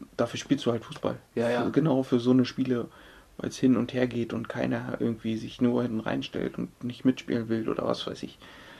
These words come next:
Speaker 1: Und
Speaker 2: Ja.
Speaker 1: letztlich, wenn du dann achtzig Euro für eine, für eine Eintrittskarte bezahlt hast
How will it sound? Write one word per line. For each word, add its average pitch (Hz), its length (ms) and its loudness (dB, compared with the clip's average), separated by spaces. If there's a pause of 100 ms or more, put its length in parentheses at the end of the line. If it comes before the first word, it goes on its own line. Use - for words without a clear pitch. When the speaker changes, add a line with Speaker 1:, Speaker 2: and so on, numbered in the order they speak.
(920)
Speaker 1:
Und 135 200 6
Speaker 2:
Ja. 131 60 8
Speaker 1:
letztlich, 131 440 2
wenn 123 120 8
du 117 200 2
dann 127 200 4
achtzig - 340 -2
Euro 143 220 6
für 131 120 -2
eine, 117 340 4
für - 120 -10
eine 127 120 -4
Eintrittskarte 123 680 0 (340)
bezahlt 123 360 4
hast 160 260 -4